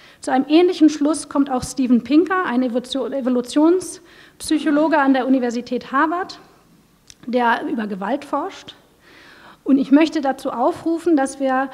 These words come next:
uns von der Informationsexplosion im digitalen Zeitalter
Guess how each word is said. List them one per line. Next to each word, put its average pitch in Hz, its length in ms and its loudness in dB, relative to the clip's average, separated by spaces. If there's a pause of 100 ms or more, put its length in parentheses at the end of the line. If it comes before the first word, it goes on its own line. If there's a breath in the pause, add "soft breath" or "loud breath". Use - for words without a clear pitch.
(120)
uns 269 220 4
von 254 160 2
der 240 100 0
Informationsexplosion 285 1700 -2
im 262 300 -2
digitalen 247 560 -4
Zeitalter 233 720 -10